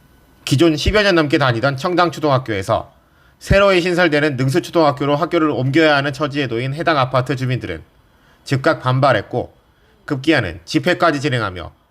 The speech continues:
본인들의 뜻을 내세우기 시작했습니다. 교육지원청이 주민들을 대상으로 실시한 설명회에서도 원성은 계속됐습니다. 교육지원청에서 제시한 안은 주민들의 원성만 살 뿐이었고 결국 설명회는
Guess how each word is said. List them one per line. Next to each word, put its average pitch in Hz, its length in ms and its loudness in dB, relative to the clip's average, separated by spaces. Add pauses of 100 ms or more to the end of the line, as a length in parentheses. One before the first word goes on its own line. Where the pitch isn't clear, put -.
(300)
본인들의 147 420 2
뜻을 156 240 0
내세우기 120 460 2
시작했습니다. 107 800 -6 (1200)
교육지원청이 151 760 2
주민들을 170 460 2
대상으로 143 440 2
실시한 156 420 2
설명회에서도 151 760 0 (460)
원성은 135 480 2
계속됐습니다. 123 1000 -2 (1160)
교육지원청에서 151 760 0
제시한 139 400 0
안은 117 320 -4 (100)
주민들의 151 400 0
원성만 156 480 2
살 139 220 0
뿐이었고 95 500 -6 (800)
결국 139 300 4
설명회는 147 580 2